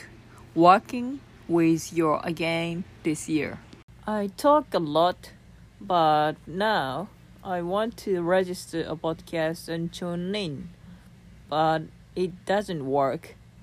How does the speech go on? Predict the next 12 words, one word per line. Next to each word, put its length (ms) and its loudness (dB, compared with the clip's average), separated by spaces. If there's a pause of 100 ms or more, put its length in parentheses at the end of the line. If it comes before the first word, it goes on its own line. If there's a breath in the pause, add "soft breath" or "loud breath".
(440 loud breath)
What 440 2
kind 360 -2
of 280 4
app 340 2
do 120 0
you 300 -2
often 800 -2
listen 440 -4
to 300 -4
in 520 -8 (340 loud breath)
countries 720 -4 (140)
other 360 0